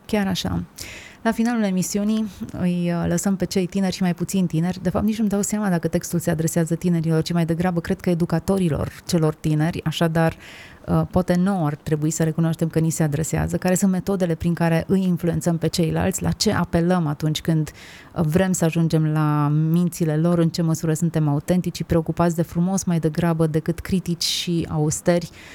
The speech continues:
în ce măsură prioritizăm corect datoriile morale, relația cu Dumnezeu și în ce măsură punem pe plan secund popularitatea și toate celelalte. Greu subiect, nu-i așa?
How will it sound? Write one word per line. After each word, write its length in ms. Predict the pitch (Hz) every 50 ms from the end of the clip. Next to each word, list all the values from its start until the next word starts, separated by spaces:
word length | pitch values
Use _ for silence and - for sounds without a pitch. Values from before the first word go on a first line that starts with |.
| - - - - - - - 208
în 100 | 190 180
ce 200 | - - 226 220
măsură 460 | 208 196 175 170 - - 196 180 180
prioritizăm 760 | 165 - - 185 175 165 170 165 - 175 156 151 180 170 165
corect 680 | 160 - 160 156 160 165 160 - - - - - - - -
datoriile 580 | 160 175 165 165 170 170 165 170 160 156 151
morale, 520 | 147 147 147 151 151 165 170 165 156 151 147
relația 480 | 156 160 160 165 165 165 - - 160
cu 120 | 156 - 151
Dumnezeu 600 | 151 147 147 151 143 - 165 160 160 156 170 160 151 175 170 -
și 180 | - - - 175 -
în 60 | 170
ce 120 | - -
măsură 480 | 170 160 165 151 - 170 165 151 151 156 - - -
punem 240 | - 180 170 160 147
pe 80 | 160
plan 240 | 156 - 165 160 160
secund 440 | - - 160 - - 160 156 151 -
popularitatea 800 | - 160 156 - 156 151 98 - 160 156 - 165 160 - 156
și 140 | 147 - -
toate 260 | - - - 156 -
celelalte. 600 | 151 - - - 71 76 - - - - - - - - - - - - - - - - -
Greu 200 | - 190 226 233
subiect, 400 | 202 - 165 151 151 147 147 -
nu-i 120 | 156 156 151
așa? 320 | 151 - - 180 180